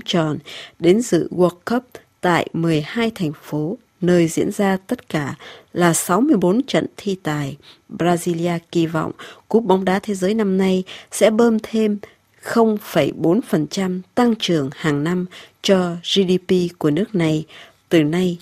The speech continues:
cho đến năm hai nghìn không trăm mười chín. Không chỉ có chính quyền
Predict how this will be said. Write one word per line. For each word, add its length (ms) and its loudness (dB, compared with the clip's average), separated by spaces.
cho 120 0
đến 180 2
năm 260 0
hai 220 -2
nghìn 260 -2
không 220 -6
trăm 300 -4
mười 120 -6
chín. 380 -6
Không 260 2
chỉ 260 2
có 160 -4
chính 200 -2
quyền 400 -4